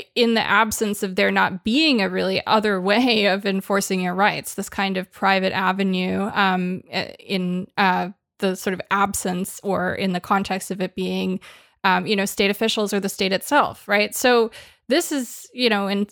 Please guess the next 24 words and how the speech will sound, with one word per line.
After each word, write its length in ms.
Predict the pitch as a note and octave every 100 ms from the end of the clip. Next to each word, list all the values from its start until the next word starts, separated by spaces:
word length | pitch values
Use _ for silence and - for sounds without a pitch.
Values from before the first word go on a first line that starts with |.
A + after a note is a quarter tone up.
| A3+
in 100 | A3
some 220 | C#4+ D4+
sense, 460 | - G3 F#3 F#3+ G#3+
like, 180 | G3 - -
prioritizing 1120 | B3 B3+ E4 F4 - A3+ G#3+ G3 F#3+ F#3+ F#3
the 420 | G3+ G3 F#3+ F#3+ - _
profit 380 | A#3+ B3+ B3+ A3
margins 720 | G3 F#3+ F#3+ F#3 F3+ F#3 -
and, 440 | G3 F3+ F3+ F3+ F#3+
um, 480 | - G3 F#3 F#3 F#3+ -
the, 340 | G3 F#3 F#3+ - - _ _ _ _
I 60 | G#3
guess, 180 | G#3+
contracts 800 | - G#3+ A#3 C#4 G#3+ F3+ A3 -
that 200 | A3 G#3
these 260 | G#3+ G3 -
private 340 | A3 G#3+ F#3
companies 640 | - A3+ A#3 A3 G3+ G3+
who 120 | - G3
manage 420 | E3+ G#3 A#3 G#3
these 220 | F#3+ -
nursing 340 | F#3+ F#3+ G3
homes 280 | G#3 F#3 F#3
have 480 | - C4 D4 F#3 G3+